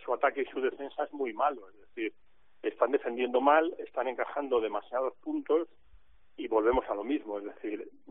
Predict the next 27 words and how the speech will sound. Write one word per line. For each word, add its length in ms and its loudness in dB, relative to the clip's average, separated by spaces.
en 300 -8
una, 280 8
en 80 -4
la, 160 -2
en, 340 -6
tú 120 2
puedes, 300 10
eh, 400 6
ganar 320 8
partidos 520 2
ciento 260 -2
cuarenta 480 2
ciento 280 -6
treinta 320 -12
y 40 -6
ocho, 340 -6
por 160 -12
supuesto 420 -4
que 80 -12
sí, 160 -6
pero 180 10
lo 120 8
normal 320 0
es 80 -14
que 80 -6
los 100 -6
pierdas. 400 -4